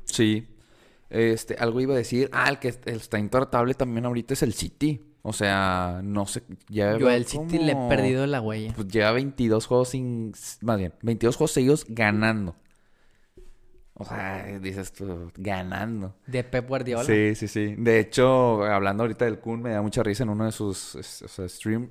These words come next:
Speaker 1: streamers. O sea, no, streamings, ¿o cómo se dice?
Speaker 2: Streamings.
Speaker 1: Sí, ajá. Que ju-, o sea, s-, él jugó un día antes y dice, "Eh, me vieron, me vieron cómo, cómo jugué".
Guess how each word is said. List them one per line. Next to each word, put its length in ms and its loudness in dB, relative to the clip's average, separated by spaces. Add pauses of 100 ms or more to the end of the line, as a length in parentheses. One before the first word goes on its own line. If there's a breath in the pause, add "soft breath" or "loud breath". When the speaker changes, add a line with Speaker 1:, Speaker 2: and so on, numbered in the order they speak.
Speaker 1:
streamers. 580 -8 (260)
O 100 -8
sea, 160 -4
no, 180 0
streamings, 480 2
¿o 80 -4
cómo 140 -6
se 60 -4
dice? 120 -2
Speaker 2:
Streamings. 300 0
Speaker 1:
Sí, 200 8
ajá. 340 2 (580 loud breath)
Que 1200 4
ju-, 320 2
o 80 -2
sea, 240 0 (260)
s-, 240 -16 (460)
él 140 8
jugó 300 4
un 120 2
día 180 6
antes 360 0
y 160 4
dice, 420 4
"Eh, 60 6
me 120 2
vieron, 360 4
me 80 0
vieron 240 -4
cómo, 480 -2
cómo 180 0
jugué". 480 4